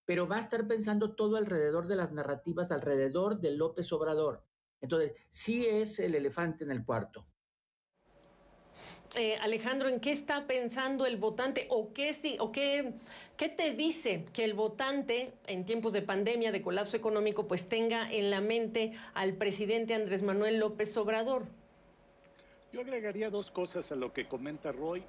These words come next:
Speaker 3: Una es que el presidente sigue sacando, y su partido, muy buena ventaja en apoyo político electoral, de acusar a los gobiernos previos, de acusar a los partidos previos como parte de,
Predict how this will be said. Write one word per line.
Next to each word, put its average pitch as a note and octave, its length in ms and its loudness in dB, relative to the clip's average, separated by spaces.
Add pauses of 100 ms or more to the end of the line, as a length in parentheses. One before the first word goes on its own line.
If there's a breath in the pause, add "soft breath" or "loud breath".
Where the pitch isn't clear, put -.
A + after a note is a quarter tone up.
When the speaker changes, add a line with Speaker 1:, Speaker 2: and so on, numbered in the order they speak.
(140)
Speaker 3:
Una A3 320 -10
es G#3 320 -8
que G3 200 -4 (200)
el D3+ 80 -16 (140)
presidente F3 560 -12
sigue G#3 500 -10
sacando, F#3 800 -12 (180)
y C3 80 -20
su C3 160 -20
partido, D#3+ 500 -14
muy D#3+ 280 -10
buena - 340 -4
ventaja D3 720 -8 (320)
en A#2+ 160 -10
apoyo F3 400 -4
político C#3+ 560 -4
electoral, E3+ 640 0 (500 loud breath)
de G3+ 420 0
acusar D#3 640 -6
a E3+ 80 -4
los C#3 180 -6
gobiernos C3+ 540 -6
previos, D#3+ 480 2
de C3+ 80 0
acusar E3+ 600 0
a E3+ 60 2
los C#3 180 0
partidos B2+ 560 -6
previos D3 500 0
como A2 240 -8
parte C#3 460 -2
de, A#2+ 280 -2